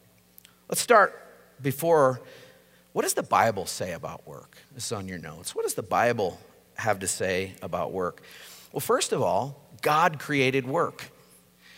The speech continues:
You're going, "Dang it, God, why did you do that?" <laughs> God, but God created work. He modeled work in creation.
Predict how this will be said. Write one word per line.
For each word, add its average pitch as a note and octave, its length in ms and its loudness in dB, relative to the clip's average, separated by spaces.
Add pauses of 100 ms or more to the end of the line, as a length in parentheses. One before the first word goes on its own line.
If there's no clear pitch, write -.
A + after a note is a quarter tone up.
(140)
You're A2 120 -14
going, A2 280 -12
"Dang D3+ 280 -8
it, G#2+ 180 -8
God, A2+ 260 -6
why A#2+ 120 -6
did B2 120 -8
you B2 60 -10
do C3 160 -8
that?" B2 280 -2 (160)
<laughs> - 140 -10
God, D#3+ 180 6
but D3+ 140 6
God E3 340 2
created C#3 480 0
work. - 380 -4 (340)
He F3+ 160 2
modeled F3 540 4
work A#2 480 0
in A#2+ 140 -2
creation. C#3 720 -2